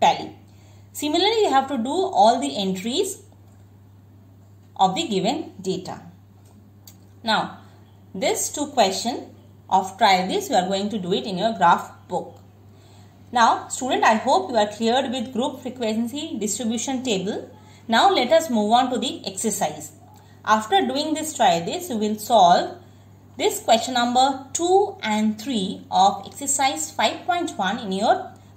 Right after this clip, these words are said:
graph book. Question number two says you have to make a frequency distribution table using tally mark,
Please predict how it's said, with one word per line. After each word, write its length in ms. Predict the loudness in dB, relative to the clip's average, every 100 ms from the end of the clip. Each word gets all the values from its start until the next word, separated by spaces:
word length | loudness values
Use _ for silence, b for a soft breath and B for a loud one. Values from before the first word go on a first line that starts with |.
| 2
graph 400 | 4 4 0 -8
book. 240 | -12 -14 -20 -20 b b 2
Question 260 | 2 2
number 320 | 2 4 4
two 220 | 4 2 2
says 480 | 2 0 0 -2 -2
you 80 |
have 180 | 0 0
to 80 | -2
make 300 | -2 -2 2
a 220 | 2 2
frequency 580 | 0 -6 -2 -2 -2 -6
distribution 680 | -6 -6 -8 -8 -6 -6 -4
table 460 | -4 -4 -6 -8 -12 -8
using 440 | -2 -2 0 -2
tally 300 | 0 0 0
mark, 380 | -2 0 -2